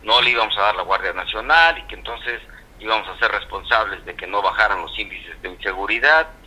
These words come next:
que la Guardia Nacional iba a bajar los índices de inseguridad inmediatamente, que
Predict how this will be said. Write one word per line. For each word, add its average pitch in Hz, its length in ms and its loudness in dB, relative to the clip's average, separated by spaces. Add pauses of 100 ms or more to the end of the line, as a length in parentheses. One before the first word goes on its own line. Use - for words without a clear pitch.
(420)
que 135 200 6
la 131 180 6
Guardia 151 540 4
Nacional 131 840 0 (600)
iba 139 300 -2
a 120 40 2
bajar 123 360 2
los - 180 -8
índices 117 460 -12
de 113 100 -6
inseguridad 110 680 2
inmediatamente, 127 1400 -2
que 98 300 -12